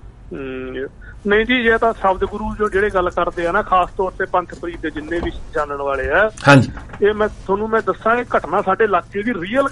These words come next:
Speaker 1: ਘਟਨਾ ਹੈ। ਮੈਂ ਏਦਾਂ ਨਹੀਂ ਕਹਿ ਰਿਹਾ, ਜਿਹੜੇ ਬਿਲਕੁਲ ਮੰਨੇ ਪਰਮੰਨੇ ਬੰਦੇ ਆ ਨਾ, ਉਹਨਾਂ ਦੇ ਜਿਹੜੀ, ਜਿਹੜੀ ਕਰੀਮ ਹੈ ਜਿਹੜੀ ਉਹ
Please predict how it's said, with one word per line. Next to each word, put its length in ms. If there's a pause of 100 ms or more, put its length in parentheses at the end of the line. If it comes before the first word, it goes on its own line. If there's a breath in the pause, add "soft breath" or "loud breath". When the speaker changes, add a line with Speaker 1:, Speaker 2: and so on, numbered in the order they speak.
Speaker 1:
ਘਟਨਾ 360
ਹੈ। 120
ਮੈਂ 80
ਏਦਾਂ 220
ਨਹੀਂ 100
ਕਹਿ 160
ਰਿਹਾ, 80
ਜਿਹੜੇ 220 (180)
ਬਿਲਕੁਲ 480
ਮੰਨੇ 280
ਪਰਮੰਨੇ 400
ਬੰਦੇ 240
ਆ 40
ਨਾ, 60
ਉਹਨਾਂ 200
ਦੇ 80
ਜਿਹੜੀ, 160
ਜਿਹੜੀ 160
ਕਰੀਮ 420
ਹੈ 80
ਜਿਹੜੀ 240
ਉਹ 400